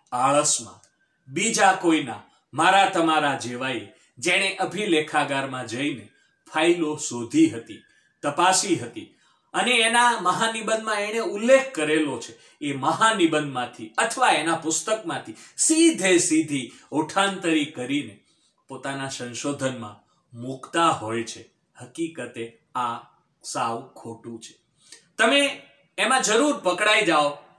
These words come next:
પકડાઈ જાઓ, પકડાઈ જાઓ અને તમે વિદ્યાની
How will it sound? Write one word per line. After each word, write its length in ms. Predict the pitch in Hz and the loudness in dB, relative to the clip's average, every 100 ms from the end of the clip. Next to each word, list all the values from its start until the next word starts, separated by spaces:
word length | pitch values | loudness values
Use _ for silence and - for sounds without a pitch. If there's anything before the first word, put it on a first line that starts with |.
| - | -4
પકડાઈ 400 | 156 170 165 147 | -2 0 0 0
જાઓ, 240 | 131 127 127 - - | 0 -4 -6 -16 -12
પકડાઈ 400 | 123 - 110 110 | -10 -8 -10 -12
જાઓ 200 | - - _ _ - | -16 -20 _ _ 2
અને 340 | 214 240 - - - _ _ - | 4 4 -2 -8 -20 _ _ 2
તમે 320 | 208 208 - - - _ _ - | 2 2 -2 -8 -20 _ _ -20
વિદ્યાની 680 | 107 135 151 185 175 151 | -6 -4 -2 2 2 0